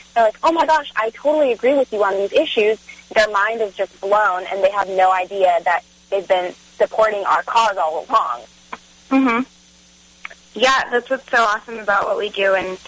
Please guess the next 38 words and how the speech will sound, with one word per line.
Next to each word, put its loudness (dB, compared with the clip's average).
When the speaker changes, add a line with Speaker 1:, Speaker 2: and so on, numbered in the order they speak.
Speaker 2:
you -2
know, 2
I 2
really 0
wish -4
that -2
other, 0
other 0
organizations -4
could -2
kind -2
of -2
learn 0
from -2
us -2
and, -6
and -2
use -2
our 2
tactics -4
and -12
stuff -2
is, -2
you 0
know, 0
we're, 2
we're 0
talking -2
to -2
people -2
about 0
issues -4
that -4
they're 2
gonna -4
be -4
voting -2
on. -8